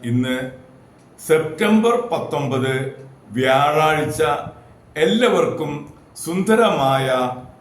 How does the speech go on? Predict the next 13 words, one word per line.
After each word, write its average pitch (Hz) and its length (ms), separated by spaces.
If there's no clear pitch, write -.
ഒരു 123 460
സുപ്രഭാതം 117 1000
ആശംസിക്കുന്നു. 95 720
യൂറോപ്പ് 233 680
തീർത്ഥാടനം 202 760
നാലാം 214 640
ദിനത്തിലേക്ക് 185 880
പ്രവേശിക്കുന്ന 156 1000
ഇന്ന്, 139 520
പിസായിലെ 233 920
ഗോപുരം 190 680
കാണുവാനും 147 800
പാതുവായിലെ 220 1200